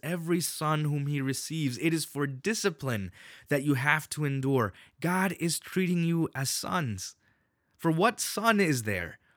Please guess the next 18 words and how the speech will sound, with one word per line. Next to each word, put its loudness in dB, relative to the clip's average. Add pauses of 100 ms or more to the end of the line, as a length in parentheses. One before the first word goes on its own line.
(140)
whom 2
his 4
father 2
does 2
not 2
discipline? -2
He 2
disciplines 0
us 0 (220)
for 0
our 0
good, 2
that 0
we 2
may 0
share 2
his -2
holiness. -2